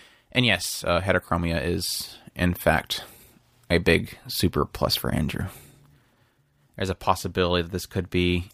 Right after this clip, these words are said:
a best girl of the season. <laughs> Just because of Heterochromia. I am that, I'm that simple. Give me Heterochromia, <laughs> which is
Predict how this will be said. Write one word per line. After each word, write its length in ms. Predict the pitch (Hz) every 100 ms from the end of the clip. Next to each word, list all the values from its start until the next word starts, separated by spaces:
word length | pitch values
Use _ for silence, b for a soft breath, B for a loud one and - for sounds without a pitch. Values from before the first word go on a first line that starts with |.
| -
a 440 | 90 90 90 90 - _ _ _ _ _ _ _ _ _ _ _ _ _
best 280 | - 98 -
girl 160 | 98 98
of 60 |
the 40 | 90
season. 400 | - 92 120 - _ -
<laughs> 1500 | - - - - - - - - - _ _ _ - - -
Just 220 | 156 135
because 300 | 135 247 131
of 80 | 123
Heterochromia. 680 | 147 127 - 110 113 143 - - _ _ - - B B B B B B
I 140 | 117 135
am 200 | 139 127 98
that, 580 | 117 117 123 - - - b b b b
I'm 220 | - 135 120
that 300 | 131 120 -
simple. 520 | - 131 120 101 92 - - _ b b b
Give 180 | 127 131
me 120 | 127
Heterochromia, 1080 | 127 123 123 - 120 117 113 107 104 104 117 -
<laughs> 100 | -
which 180 | 113 120
is 220 | 131 110